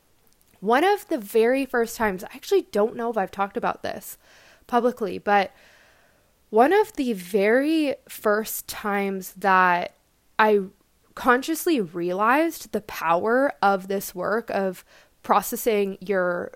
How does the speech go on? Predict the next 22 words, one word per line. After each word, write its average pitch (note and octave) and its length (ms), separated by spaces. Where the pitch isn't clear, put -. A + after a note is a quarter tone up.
emotions, G3+ 520
processing G#3 520
your F#3+ 160
energies, G#3+ 600
and F#3 180
responding A#3+ 840
to A3+ 340
situations G#3+ 640
that G#3+ 100
come G#3 200
up G3+ 120
consciously, B3 760
something F4 440
happened A3+ 680
with G#3 420
family F#3+ 720
that G3+ 480
caught - 240
me C4+ 260
very F3 640
off E3 180
guard, - 380